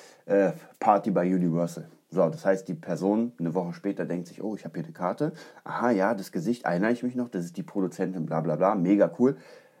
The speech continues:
Und, „Aber woher kenne ich die nochmal? Wo habe ich die gesehen?“ Und dann dreht man um, „Party bei Universal.“ Und ich, „Ja, natürlich, wir haben in der Bar gestanden und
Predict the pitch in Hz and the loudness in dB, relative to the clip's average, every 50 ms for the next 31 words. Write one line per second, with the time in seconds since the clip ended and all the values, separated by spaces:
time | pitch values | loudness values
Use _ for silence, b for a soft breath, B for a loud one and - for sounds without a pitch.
0 | B B _ 98 98 87 - - - - - - - - - - - - - - | B B _ -6 -6 -6 -8 -10 -12 -12 -10 -12 -14 -14 -16 -16 -16 -16 -16 -16
1 | - - - 131 123 - - _ - 82 80 - - 71 - - - - 87 120 | -16 -14 -10 -8 -8 -10 -10 _ -8 -8 -8 -8 -10 -12 -14 -14 -12 -6 -4 -2
2 | 135 139 - - - - 123 - - - - - - - - - 76 73 71 - | -2 -2 -4 -8 -8 -8 -12 -14 -14 -14 -14 -10 -8 -8 -8 -8 -10 -10 -10 -10
3 | - - - _ - 85 92 - 80 85 78 82 110 123 123 B B B B B | -14 -16 -18 _ -4 -4 -2 -2 -2 -4 -2 0 0 0 0 B B B B B
4 | B _ - 98 95 95 98 - 98 - 85 80 78 78 82 87 90 - - 87 | B _ 2 2 2 2 2 0 -2 -2 -2 -2 0 0 0 0 0 -2 -4 -6
5 | 82 80 - - - - - - - 82 82 80 80 80 - - - - - 101 | -6 -6 -8 -8 -8 -8 -6 -6 -8 -8 -8 -10 -12 -14 -16 -20 -14 -4 0 4
6 | 110 117 107 98 87 82 76 - - - 76 76 78 87 87 87 82 76 73 80 | 6 6 6 6 4 2 0 -2 -6 -8 -8 -6 -4 -2 -2 0 -2 -2 0 0
7 | 78 85 92 90 85 - - 85 85 90 - 90 87 87 82 | 0 0 0 -2 -4 -4 -4 -4 -4 -2 -4 -2 -4 -4 -4